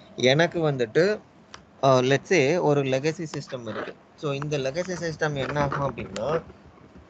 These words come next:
so, probably அவங்க வந்துட்டு அந்த பர்டிகுலர் அப்ளிகேஷன்ல இருந்து இதுக்கு வர்றாங்க. ஓகே. So, இப்போ அங்க இருக்க டேட்டா எல்லாமே நம்ம இங்க எடுத்துட்டு வரணும். So,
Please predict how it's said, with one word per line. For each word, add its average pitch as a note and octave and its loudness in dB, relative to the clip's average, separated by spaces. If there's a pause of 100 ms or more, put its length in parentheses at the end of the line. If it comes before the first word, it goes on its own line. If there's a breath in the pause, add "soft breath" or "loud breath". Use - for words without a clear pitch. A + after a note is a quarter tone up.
(160)
so, C#3+ 2
probably D3 4
அவங்க D#3 4
வந்துட்டு C#3+ -2
அந்த D3 0
பர்டிகுலர் D3 2
அப்ளிகேஷன்ல D3 -6
இருந்து B2 -2
இதுக்கு C3 -6
வர்றாங்க. A#2 2 (220)
ஓகே. A#2 -2 (720 loud breath)
So, B2+ 6
இப்போ C3+ 2
அங்க C#3 0
இருக்க D#3 2
டேட்டா D3+ 2
எல்லாமே C3 0
நம்ம B2+ -2
இங்க A#2 -8
எடுத்துட்டு A2+ 0
வரணும். - -10
So, A#2+ -4